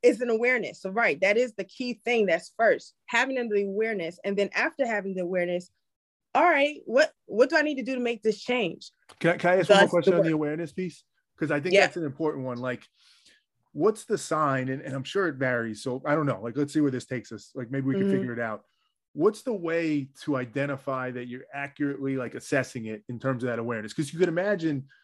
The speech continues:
Speaker 2: in somebody's mind, it's gonna go a lot of different directions. It might be trying to tell them, like, "No, no, it's totally fine. There's no issue here," 'cause it doesn't wanna do the work, right? So you might be lying to yourself.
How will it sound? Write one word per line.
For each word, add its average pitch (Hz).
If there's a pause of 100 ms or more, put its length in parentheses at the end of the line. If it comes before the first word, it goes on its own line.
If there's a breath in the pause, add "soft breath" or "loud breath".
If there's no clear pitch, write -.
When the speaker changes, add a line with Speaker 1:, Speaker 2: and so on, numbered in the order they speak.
(280 soft breath)
Speaker 2:
in 156
somebody's 160
mind, 135
it's 143
gonna 156
go 139
a -
lot 135
of 127
different 117
directions. 104
It 175
might 160
be 156
trying 143
to 127
tell 139
them, 139
like, 139
"No, 175
no, 170
it's 131
totally 156
fine. 131
There's 123
no 135
issue 131
here," 135
'cause 120
it 117
doesn't 123
wanna 123
do 117
the 120
work, 117
right? 127
So -
you 135
might 127
be 131
lying 120
to 120
yourself. 113